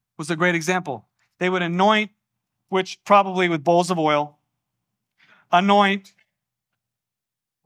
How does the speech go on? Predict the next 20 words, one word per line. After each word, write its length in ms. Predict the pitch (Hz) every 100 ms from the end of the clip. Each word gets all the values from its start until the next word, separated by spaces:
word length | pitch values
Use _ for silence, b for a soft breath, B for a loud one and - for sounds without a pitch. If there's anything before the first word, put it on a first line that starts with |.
| -
and, 460 | 190 208 208 202 - _ _ _ _ _ _ _ _ _ -
and 160 | 190
the, 120 | 208 -
the 80 | 180
Bible 240 | 208 220
says 200 | 214 214
that 160 | 196 185
the 140 | 196
Holy 280 | 180 208 208
Spirit 240 | - 214
would 100 | 175
come 140 | 165 190
upon 360 | - - 214
them. 180 | 175 120 - _ _ _ _ _ _ b
Unfortunately, 560 | 190 277 349 - 269 226
the 80 | 202
Holy 200 | 220 220
Spirit 200 | - 220
would 140 | 185
leave 440 | 277 320 139 -